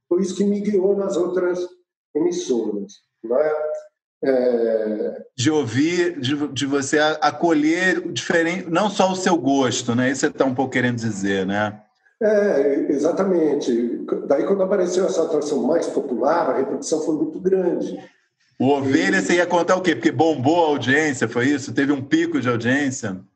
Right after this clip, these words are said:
Speaker 1: É, teve um retorno absurdo, assim. Ele outro dia até, é, eu, eu, eu acho ele da-, uma, um, um, um cantor, assim,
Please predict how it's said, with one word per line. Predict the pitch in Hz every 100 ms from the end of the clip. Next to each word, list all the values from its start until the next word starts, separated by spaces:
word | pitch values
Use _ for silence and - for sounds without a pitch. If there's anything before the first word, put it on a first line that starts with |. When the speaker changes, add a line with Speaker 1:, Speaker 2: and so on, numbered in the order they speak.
| -
Speaker 1:
É, | 233 170 202 226 214 202
teve | 180 156
um | 190
retorno | 208 - - 165 208 202 160
absurdo, | 147 147 - 185 214 170 127
assim. | 123 127 165 185 180 180 - - - -
Ele | 151 151
outro | - 139
dia | 165 165
até, | 175 180 165 123 - - - - _
é, | 123 117 117 113 113 104 - _ _ -
eu, | 127 120 135 -
eu, | 120 120 - - - -
eu | 151
acho | - 156
ele | -
da-, | 143 - - - 123 - 127 - - - -
uma, | 147 123 127 120 117 113 110 - _ 135
um, | 135 120 117 120 120
um, | 123 110 101 101 101 _ _ _ _ _ _ 160
um | 170
cantor, | 202 240 - 180 202 247 254 165
assim, | - 156 185 214 - -